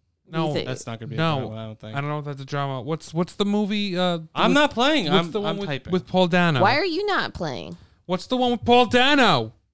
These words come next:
Speaker 2: Oh, the, uh, the GameStop
Speaker 1: The GameStop
Speaker 2: one.
Speaker 1: one. Just
Speaker 2: Dumb
Speaker 1: type in,
Speaker 2: Money.
Speaker 1: yeah, type in GameStop movie.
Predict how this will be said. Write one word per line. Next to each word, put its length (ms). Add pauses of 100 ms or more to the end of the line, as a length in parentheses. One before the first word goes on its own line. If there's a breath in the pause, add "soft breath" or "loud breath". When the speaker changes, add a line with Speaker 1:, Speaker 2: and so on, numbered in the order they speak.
(460)
Speaker 2:
Oh, 240
the, 280 (180)
uh, 220 (120)
the 100
GameStop 220 (100)
Speaker 1:
The 80
GameStop 520
Speaker 2:
one. 100
Speaker 1:
one. 400
Just 120
Speaker 2:
Dumb 60
Speaker 1:
type 80
in, 60
Speaker 2:
Money. 520
Speaker 1:
yeah, 160
type 240
in 120
GameStop 440
movie. 320